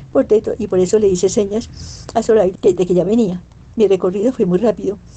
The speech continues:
Al regresar, Rosaida se reía de algo que yo no entendí en el primer momento. Después ya me dijo que cuando salí a recorrer el interior de la iglesia,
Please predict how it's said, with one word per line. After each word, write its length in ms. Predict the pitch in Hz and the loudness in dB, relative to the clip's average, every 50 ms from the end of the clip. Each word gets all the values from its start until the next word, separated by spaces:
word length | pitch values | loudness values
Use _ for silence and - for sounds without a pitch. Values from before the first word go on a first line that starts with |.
| - - - - - - | -20 -20 -20 -20 -8 -4
Al 100 | 226 196 | -2 0
regresar, 420 | 190 185 180 175 170 - 202 190 | 2 2 0 0 0 0 0 0
Rosaida 480 | 214 226 - - 220 208 208 240 254 254 | 0 -2 0 0 0 0 0 -2 -4 -2
se 140 | - - 202 | -2 -2 0
reía 380 | 202 196 196 196 196 202 185 | 0 -2 -2 -2 -2 -2 -2
de 100 | 196 196 | 0 0
algo 220 | 196 185 180 202 220 | 0 0 -2 -2 -2
que 120 | - 180 | -2 -2
yo 80 | 185 165 | -2 -2
no 80 | 196 | -2
entendí 460 | 208 208 - 208 190 190 196 214 240 | -4 -4 -4 -6 -6 -4 -4 -6 -6
en 80 | 262 220 | -4 -4
el 100 | 208 190 | -6 -6
primer 260 | - - 190 180 175 | -6 -4 -4 -2 -2
momento. 440 | 170 190 196 220 208 185 180 - 214 - - - - - - - - - - - - | -2 -2 -2 -2 -2 -2 -6 -10 -12 -14 -18 -20 -20 -20 -20 -20 -20 -20 -20 -10 -2
Después 280 | 240 190 175 180 190 175 | 0 0 2 2 2 2
ya 120 | 190 202 | 2 0
me 100 | 208 180 | 2 2
dijo 260 | 185 196 202 208 196 190 | 0 0 2 0 -2 -2
que 120 | - 180 | -2 -4
cuando 260 | 175 190 180 180 180 | -4 -2 -2 -2 -2
salí 360 | 175 - 160 175 190 214 233 - - - - - - | -2 -2 -4 -4 -4 -6 -6 -8 -12 -20 -12 -6 -4
a 80 | 196 | -2
recorrer 440 | 180 175 180 - 175 175 208 190 190 | -2 -2 -2 -2 -2 0 0 0 0
el 100 | 226 214 | -2 -4
interior 420 | 214 185 196 180 185 202 190 180 | -4 -4 -4 -2 0 0 0 2
de 80 | 175 185 | 2 0
la 80 | 185 180 | 0 0
iglesia, 400 | 180 208 202 190 208 - 247 | 0 0 -2 -2 -2 -4 -6